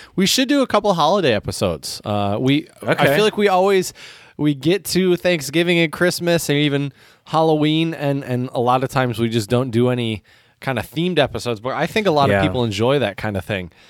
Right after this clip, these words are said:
Speaker 1: Um,
Speaker 2: I
Speaker 1: and
Speaker 2: feel
Speaker 1: I
Speaker 2: like,
Speaker 1: Mm-hmm.
Speaker 2: I feel like, um, because we've talked about the holidays once, you know,
Speaker 1: Mm-hmm.
Speaker 2: I'm like, "Well, we already <laughs> talked about it," but there's always
Speaker 1: But there's
Speaker 2: more to
Speaker 1: so much, yeah, so much you
Speaker 2: Yeah.
Speaker 1: can talk
Speaker 2: Have
Speaker 1: about.
Speaker 2: we talked about Black Friday?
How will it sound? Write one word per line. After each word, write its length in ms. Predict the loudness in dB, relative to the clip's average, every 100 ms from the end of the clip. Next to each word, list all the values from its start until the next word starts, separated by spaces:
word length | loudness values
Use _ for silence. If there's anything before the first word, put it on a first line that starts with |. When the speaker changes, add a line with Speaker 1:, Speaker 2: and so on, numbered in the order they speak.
| _ -8
Speaker 1:
Um, 280 | -6 -2 0
Speaker 2:
I 40 |
Speaker 1:
and 80 | 2
Speaker 2:
feel 160 | 2 2
Speaker 1:
I 40 | 0
Speaker 2:
like, 180 | -2 -6
Speaker 1:
Mm-hmm. 200 | -6 -2
Speaker 2:
I 80 | -4
feel 200 | -2 0
like, 180 | 0 -2 -6 -4
um, 720 | 2 2 2 -2 -6 -10 -14 _ _ -20 _ _
because 460 | -4 0 2 2 2
we've 160 | 2 4
talked 280 | 2 2
about 200 | 2 2
the 80 | 2
holidays 500 | 2 4 4 0 -2
once, 540 | -4 -2 -4 -8 -14 -8
you 160 | -2 0
know, 60 | 2
Speaker 1:
Mm-hmm. 100 | -2
Speaker 2:
I'm 80 | -2
like, 180 | -4
"Well, 120 | -2 0
we 100 | 0
already 180 | 0
<laughs> 140 | 0 0
talked 180 | 0 -2
about 300 | -2 -2 -4
it," 140 | -6
but 120 | -4
there's 200 | -2 0
always 280 | 0 2 2
Speaker 1:
But 60 | 2
there's 100 | 2
Speaker 2:
more 100 | 0
to 40 |
Speaker 1:
so 300 | 0 0 0
much, 260 | 2 0 0
yeah, 200 | 0 0
so 180 | 0 0
much 160 | 2
you 80 | 2
Speaker 2:
Yeah. 80 | 0
Speaker 1:
can 120 | -2
talk 220 | -2 -2
Speaker 2:
Have 80 | 2
Speaker 1:
about. 120 | 2
Speaker 2:
we 60 | 2
talked 260 | 2 -2 0
about 220 | -2 2
Black 260 | 2 2
Friday? 560 | 0 0 0 2 0